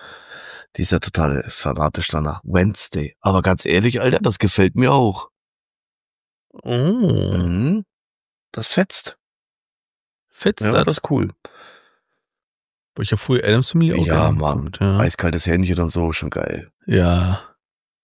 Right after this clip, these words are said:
Speaker 2: Boah, vor die Erinnerung.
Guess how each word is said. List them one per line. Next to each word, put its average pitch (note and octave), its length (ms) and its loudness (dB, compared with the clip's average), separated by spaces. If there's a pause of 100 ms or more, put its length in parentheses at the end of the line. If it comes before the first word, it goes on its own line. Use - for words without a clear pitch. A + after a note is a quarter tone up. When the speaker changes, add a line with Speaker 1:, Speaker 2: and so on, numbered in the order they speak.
(1300)
Speaker 2:
Boah, - 300 -2
vor - 220 -4
die F#2 160 0
Erinnerung. E2 480 -2